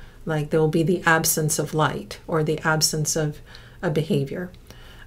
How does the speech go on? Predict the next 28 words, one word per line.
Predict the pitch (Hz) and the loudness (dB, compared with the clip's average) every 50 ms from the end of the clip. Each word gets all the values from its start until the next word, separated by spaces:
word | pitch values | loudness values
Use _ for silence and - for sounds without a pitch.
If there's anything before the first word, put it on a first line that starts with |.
| - | -2
uh, | - 180 170 | 2 2 4
because | 165 185 190 - - 202 202 208 | 4 4 2 2 2 2 2 4
that | - 175 165 - | 2 2 2 2
leads | - 175 180 175 - - | 2 2 2 2 2 -2
to | - - - 185 175 165 165 165 165 175 | -2 0 2 4 4 4 4 2 2 2
many | 175 175 170 165 170 170 | 2 2 2 2 2 0
issues | 170 165 160 - - 170 160 156 - | 0 0 0 2 0 2 2 4 2
statistically | - - - 190 190 - - 196 185 - - 208 208 202 208 208 208 208 208 - - - - - | 2 2 0 -2 -4 0 0 2 2 2 0 -2 0 2 4 6 6 4 4 -2 -8 -16 -4 4
and | 208 202 208 202 202 | 6 8 8 8 6
practically. | 202 - 202 190 190 - - - - - - - - - - - - - - - - - - - | 4 2 2 2 2 0 -6 -8 -8 -8 -10 -10 -12 -14 -18 -20 -20 -20 -20 -20 -20 -20 -4 -2
Because | 190 - - - 185 175 - 190 | -2 0 2 4 4 4 6 4
if | 170 170 - - - - - - | 4 4 2 -4 -12 -16 -8 -2
an | - 180 175 170 165 | 0 2 2 2 2
occurrence | 175 175 - - 208 208 214 202 208 - | 0 -2 0 4 6 6 8 6 6 6
didn't | - 208 208 202 185 180 | 6 6 6 6 4 2
happen, | - 196 196 208 208 - 160 156 151 156 - - - - - - - - | 2 2 0 2 0 0 0 0 0 -2 -4 -8 -16 -20 -20 -20 -20 -14
how | - - - 190 190 190 | -2 4 6 8 8 8
would | 190 190 190 190 | 8 6 6 4
we | 180 175 170 170 | 4 4 4 4
know | 165 180 185 180 175 | 4 6 6 6 6
what | 170 160 160 160 165 170 165 170 - | 4 4 2 4 4 4 4 2 0
caused | - - - 175 170 165 165 165 165 - - 190 160 | -2 0 2 2 4 4 2 2 0 0 -2 -2 2
the | 160 170 | 2 4
not | 156 160 160 160 160 - - | 4 4 4 2 2 0 -4
happening? | - - 196 185 - 170 160 - - 175 175 - - - - - - - - - - - - - - - - - - - - - - - - | -6 -6 -6 -4 -4 -4 -4 -4 -6 -8 -10 -12 -14 -18 -20 -20 -20 -20 -20 -20 -20 -20 -20 -20 -20 -20 -20 -20 -20 -20 -20 -20 -20 -14 -4
So | - - - 196 180 165 160 180 190 - - - | -2 2 2 4 4 4 2 0 -2 -6 -4 -2
it's | - 165 - - | 0 0 0 0
always | - - 185 180 175 170 175 170 165 165 170 - - - - | 0 0 2 4 6 6 6 6 6 4 2 2 2 0 -2